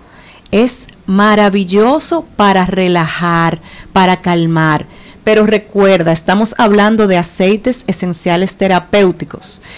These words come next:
Yo soy una persona que sufría de alergias constantes, desde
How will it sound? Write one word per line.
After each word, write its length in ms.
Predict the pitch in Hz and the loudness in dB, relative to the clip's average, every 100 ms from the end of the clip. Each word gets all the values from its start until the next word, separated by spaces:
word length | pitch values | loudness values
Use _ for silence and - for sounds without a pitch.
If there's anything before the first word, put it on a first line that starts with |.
| - - | -20 -4
Yo 260 | 185 202 | 2 2
soy 180 | 208 247 | 4 2
una 160 | 247 233 | 2 2
persona 380 | 240 233 233 233 | 0 0 0 0
que 80 | 202 | -2
sufría 320 | 180 190 202 | -2 0 2
de 120 | 214 | 2
alergias 420 | 196 202 208 214 | 2 2 2 -2
constantes, 880 | 196 180 - 160 143 123 123 - - | -4 -4 -4 -4 -6 -8 -12 -12 -10
desde 280 | 180 208 | 0 2